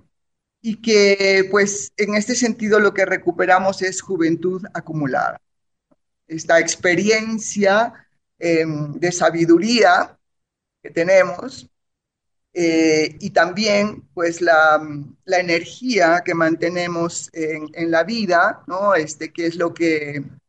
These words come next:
nos da este estado de ánimo, que es la juventud,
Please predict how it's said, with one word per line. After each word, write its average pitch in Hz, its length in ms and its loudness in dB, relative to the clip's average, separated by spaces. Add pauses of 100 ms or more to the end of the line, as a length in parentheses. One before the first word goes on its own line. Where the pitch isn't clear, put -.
(160)
nos 170 220 -12
da 180 120 4
este 180 200 -4
estado 180 400 2
de 185 120 2
ánimo, 170 540 -2
que 147 120 -12
es - 340 -14
la 156 120 -2
juventud, 208 640 0